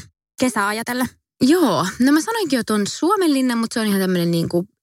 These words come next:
Speaker 2: tavallaan se on ympärivuotinen kohde, mutta totta kai erityisesti kesällä.
Speaker 1: Mm.
Speaker 2: Mut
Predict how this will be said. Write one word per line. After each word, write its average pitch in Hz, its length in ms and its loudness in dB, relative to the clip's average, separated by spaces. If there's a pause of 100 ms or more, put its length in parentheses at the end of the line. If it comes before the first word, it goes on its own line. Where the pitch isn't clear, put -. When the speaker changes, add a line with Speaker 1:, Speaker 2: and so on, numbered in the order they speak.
Speaker 2:
tavallaan 180 460 0
se 165 80 0
on 165 140 0
ympärivuotinen 226 560 -2
kohde, 190 200 -2
mutta 165 160 -4
totta - 240 -2
kai 165 140 0
erityisesti 170 560 -2
kesällä. 208 400 0 (220)
Speaker 1:
Mm. 220 300 2 (160)
Speaker 2:
Mut 214 100 2